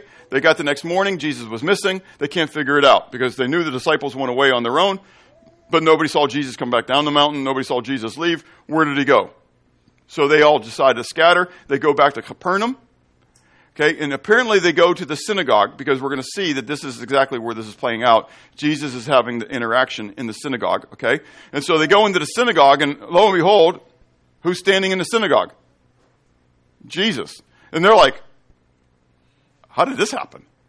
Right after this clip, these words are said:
Where did you come from?" And Jesus doesn't even play into it, as we mentioned last week. He hits it directly into it and goes to this exhortation. And that is, "Guys, you're, you're only seeking me, not because you saw the signs,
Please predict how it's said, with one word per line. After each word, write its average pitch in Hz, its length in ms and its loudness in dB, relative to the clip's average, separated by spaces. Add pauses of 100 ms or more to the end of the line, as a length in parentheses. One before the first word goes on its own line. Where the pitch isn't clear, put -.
(480)
Where 226 140 2
did 311 120 -2
you 330 60 -6
come 233 260 2
from?" - 320 -4 (320)
And 170 160 -2
Jesus 269 340 2
doesn't 220 240 0
even 220 140 -2
play 202 240 4
into 247 140 2
it, 139 80 4
as 143 100 2
we 165 80 -2
mentioned 160 280 -2
last 151 200 2
week. 202 220 -4 (180)
He 202 120 -2
hits 233 220 0
it 143 120 -4
directly 180 500 2
into 165 240 0
it 135 120 0 (220)
and 170 160 -4
goes 190 260 2
to 175 80 -2
this 175 180 0
exhortation. 170 840 0
And 160 160 -2
that 196 160 4
is, 160 240 0 (500)
"Guys, 202 400 2
you're, 220 180 -4
you're 262 240 2
only 240 240 2 (140)
seeking 208 300 -6
me, 117 160 -4
not 214 200 2
because 226 220 -4
you 165 60 -6
saw 156 200 -2
the 123 80 -4
signs, 113 600 -2